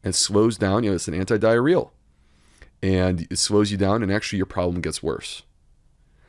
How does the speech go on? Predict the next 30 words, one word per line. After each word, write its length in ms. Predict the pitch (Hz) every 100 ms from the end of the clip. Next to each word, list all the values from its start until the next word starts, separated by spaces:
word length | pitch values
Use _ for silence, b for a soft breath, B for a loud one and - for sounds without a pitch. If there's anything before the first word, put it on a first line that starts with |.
| b b -
This 320 | 87 110 -
is 140 | 131
a 80 | 135
person 480 | - 107 95 - 95
who 160 | 90 80
has 600 | 90 82 82 82 - -
what 120 | 80
we 80 | 85
call 280 | - 76 -
overflow 560 | 104 101 113 - 104 95
diarrhea. 680 | 87 85 85 82 - - - _ _ _ _ _ _ - -
I've 120 | 87
seen 200 | - 92
it 80 | -
a 40 |
bazillion 840 | 73 90 82 85 95 104 110 117 120
times. 520 | 101 76 - - - b b b b b
These 140 | 85
people 220 | - -
are 60 | 85
so 460 | - - - 110 113
frustrated 720 | 135 123 - 87 76 - - _ b b -
because 220 | - 85
nothing 360 | 87 90 113
is 120 | 110 104
working 320 | 120 - 92
to 80 | 92
fix 220 | 87 -
their 120 | 90
diarrhea. 640 | 85 85 82 107 92 62